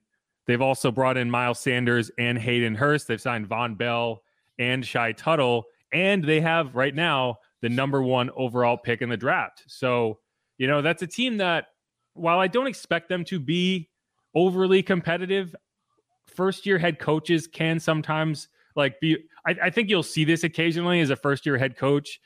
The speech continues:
is able to motivate in a way that, like, a third-year head coach isn't always able to. Like Ben McAdoo with the Giants when he showed up, and it was like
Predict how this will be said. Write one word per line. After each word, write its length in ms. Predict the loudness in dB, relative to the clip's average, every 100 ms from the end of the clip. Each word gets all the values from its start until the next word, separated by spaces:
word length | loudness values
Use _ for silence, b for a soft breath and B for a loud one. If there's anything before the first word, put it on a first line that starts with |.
| _
is 160 | -2 0
able 180 | 0 2
to 80 |
motivate 540 | 2 2 2 2 0 0
in 100 | -2
a 100 | 0
way 280 | 2 2 2
that, 220 | 0 0
like, 300 | -2 -4 _ _ _ _
a 100 | -6
third-year 420 | 0 0 2 0
head 220 | 0 -4
coach 260 | -2 -2 0
isn't 220 | -2 0
always 320 | 0 0 0
able 260 | 0 0 -2
to. 400 | -2 0 0 -2 b b -4
Like 240 | -4 0
Ben 180 | 0 2
McAdoo 480 | 0 -2 -2 0 2
with 140 | 2
the 60 | 0
Giants 460 | -2 -2 -2 -4
when 140 | -4 -4
he 120 | -4
showed 280 | 0 2 2
up, 160 | 2
and 100 | 0
it 60 | -2
was 140 | -2
like 240 | 0 0